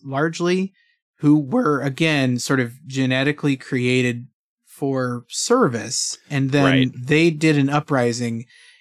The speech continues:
Speaker 1: And it seems like the uprising now is the bad, is the bad
Speaker 2: <laughs>
Speaker 1: thing. And, ev-, and all the humans are like, "You did this fifty years ago. Never forget."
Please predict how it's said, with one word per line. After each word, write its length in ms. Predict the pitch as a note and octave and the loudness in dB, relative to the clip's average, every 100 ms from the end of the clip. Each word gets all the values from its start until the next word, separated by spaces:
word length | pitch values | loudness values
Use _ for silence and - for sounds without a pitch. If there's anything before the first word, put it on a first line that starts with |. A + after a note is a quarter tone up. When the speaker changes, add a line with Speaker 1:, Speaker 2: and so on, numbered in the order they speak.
| _ | _
Speaker 1:
And 160 | D#3 D3 | -2 0
it 140 | C#3 | -2
seems 340 | - A#3+ F4+ G#3 | -4 -4 -2 2
like 200 | G#3 - | 0 2
the 180 | D#3+ - | -2 0
uprising 760 | G3 - D#3+ D3 C3 C3+ B2+ | -2 0 2 2 2 -2 -2
now 400 | B2+ B2+ B2 A#2+ | 0 2 2 0
is 200 | C3+ B2+ | -2 -6
the 80 | - | -8
bad, 460 | A2+ C3+ C3 B2 A2+ - _ _ | -4 -2 0 -2 -6 -16 _ _
is 140 | D3+ B2+ | -12 -10
the 80 | A#2 | -4
bad 380 | C3+ C3+ D#3+ | 0 0 -2
Speaker 2:
<laughs> 0 | |
Speaker 1:
thing. 200 | A#2+ A2 - | -6 -14 -10
And, 200 | C#3 C#3 | -4 0
ev-, 220 | C#3+ D3 | 0 0
and 100 | D#3 | 0
all 160 | D3+ E3 | 2 2
the 80 | D3+ | 0
humans 480 | - G3+ F#3+ D#3+ C#3 | -2 0 2 2 2
are 60 | |
like, 280 | C3+ C3 B2+ _ _ - _ | 2 2 -2 _ _ -20 _
"You 200 | E3 F#3 | -2 0
did 220 | F#3+ F#3+ | 4 4
this 180 | F3 D#3+ | 4 2
fifty 300 | - E3+ - | 0 -2 -2
years 320 | D#3 D#3+ D#3 | 0 2 2
ago. 480 | D3+ D#3 D3+ C#3+ C#3+ | 0 2 4 4 4
Never 320 | C3+ C#3 D3+ | 2 0 -2
forget." 560 | D3 D3+ - C#3+ C#3+ C3+ | -2 -4 0 2 2 0